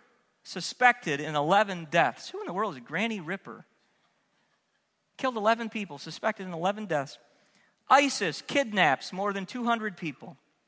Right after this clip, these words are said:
A hundred and eighty-one million dollars in cocaine seized by the Coast Guard. Another blogger is hacked to death.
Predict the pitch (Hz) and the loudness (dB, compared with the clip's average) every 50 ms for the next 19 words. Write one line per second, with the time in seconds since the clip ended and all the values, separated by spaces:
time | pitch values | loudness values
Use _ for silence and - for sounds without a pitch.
0 | _ _ _ _ _ _ _ _ _ _ _ _ _ _ - - 196 220 285 302 | _ _ _ _ _ _ _ _ _ _ _ _ _ _ -2 0 4 6 6 6
1 | 302 302 294 254 240 226 - 220 254 285 277 277 269 247 247 247 240 233 220 214 | 6 6 4 2 2 0 2 2 2 4 4 2 2 2 4 4 4 4 2 2
2 | 214 233 254 269 269 262 262 247 233 214 220 226 220 214 208 175 147 147 135 156 | 4 4 4 4 4 2 0 0 4 6 8 8 10 8 8 6 4 0 -2 -4
3 | 160 165 - - 214 190 175 - 226 226 220 202 170 143 127 - - - 226 214 | -8 -8 -6 -4 -4 -4 -2 -2 0 0 0 0 0 -2 -4 -6 -6 -4 -2 -2
4 | 185 160 139 - 160 170 170 160 160 - 190 175 165 - - - 123 110 107 104 | -2 -4 -4 0 2 2 2 2 0 -4 -6 -6 -6 -8 -8 -4 -2 -2 -2 -2
5 | - 175 _ _ _ _ _ _ _ _ _ _ _ _ _ _ _ _ _ _ | -6 -12 _ _ _ _ _ _ _ _ _ _ _ _ _ _ _ _ _ _
6 | _ _ _ _ _ - 202 240 277 285 285 262 202 185 226 247 269 277 277 269 | _ _ _ _ _ 2 4 4 6 4 4 2 0 0 4 6 8 10 10 8
7 | 254 190 175 160 135 131 131 - - - 254 262 247 - - - - - - 175 | 6 4 0 0 0 -2 -4 -4 0 4 6 6 6 4 0 -8 -14 -8 -8 -6
8 | 151 143 139 117 110 110 - - - - - | -2 0 0 0 0 -2 -8 -20 -20 -20 -20